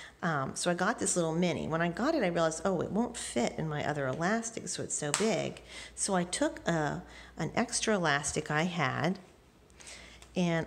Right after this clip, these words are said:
I popped it through this hole, and, um, and I used that to hold it, and it holds it pretty nicely.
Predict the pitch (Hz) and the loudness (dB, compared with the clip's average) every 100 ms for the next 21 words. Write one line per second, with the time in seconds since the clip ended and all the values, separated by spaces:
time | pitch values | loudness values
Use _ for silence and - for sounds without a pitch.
0 | - 160 156 - 226 226 127 - 196 180 | 0 -2 -2 0 0 2 -4 0 0 2
1 | 170 - 156 139 185 - - - - - | 2 2 0 2 -2 -6 -20 -20 -20 -20
2 | - - - - - - - - - - | -20 -18 -20 -20 -20 -20 -20 -20 -20 -20
3 | - - 190 185 175 160 165 165 - 147 | -20 -8 0 2 2 2 0 -4 -2 0
4 | 135 123 165 185 - - - - - - | 2 0 -2 -6 -12 -20 -20 -20 -20 -20
5 | - - 175 175 175 170 330 415 170 135 | -18 -2 2 2 2 2 0 2 2 2
6 | 143 214 269 294 330 294 285 392 - - | 2 2 0 -2 -2 -2 0 0 -2 -6